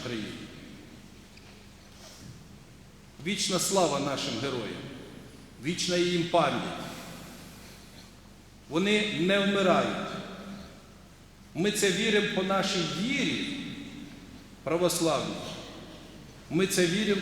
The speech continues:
тому що це є відчуття на нашому серці. Вони відходять у вічність, але вони залишаються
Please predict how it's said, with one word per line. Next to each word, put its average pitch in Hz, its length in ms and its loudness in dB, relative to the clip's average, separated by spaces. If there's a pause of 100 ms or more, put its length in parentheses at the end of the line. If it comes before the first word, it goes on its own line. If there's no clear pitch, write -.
тому 175 220 2
що 170 160 0
це 202 460 2 (720)
є 175 140 8
відчуття 175 600 2
на 151 80 2
нашому 151 440 0
серці. - 440 -2 (2750)
Вони 214 260 0
відходять 185 560 2
у 170 60 2
вічність, - 640 -4 (1300)
але 156 200 0
вони 180 260 2
залишаються 175 760 2